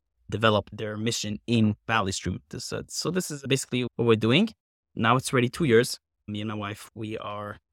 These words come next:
working there in Valley Stream. It's really amazing. We're having, uh, a lot of things going on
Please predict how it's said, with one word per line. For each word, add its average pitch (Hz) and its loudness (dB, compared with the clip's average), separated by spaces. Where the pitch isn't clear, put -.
working 113 0
there 107 2
in 113 -4
Valley 107 0
Stream. 110 0
It's - -6
really 104 -4
amazing. 110 2
We're 107 2
having, 101 -4
uh, 101 -4
a - -6
lot 107 -4
of 107 -6
things 107 -4
going 120 4
on 131 6